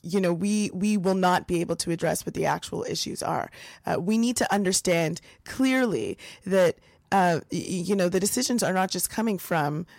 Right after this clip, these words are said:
our government. They're not. And, and not in some, like,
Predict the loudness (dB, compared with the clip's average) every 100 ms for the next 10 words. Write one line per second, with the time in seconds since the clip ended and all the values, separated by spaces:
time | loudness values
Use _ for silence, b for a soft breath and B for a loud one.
0 | B B 0 2 2 0 -2 -6 -10 -16
1 | _ _ _ _ _ _ _ -6 -2 2
2 | 2 0 -2 -12 _ b -2 2 2 -2
3 | B B -4 2 4 4 2 0 0 2
4 | 4 2 0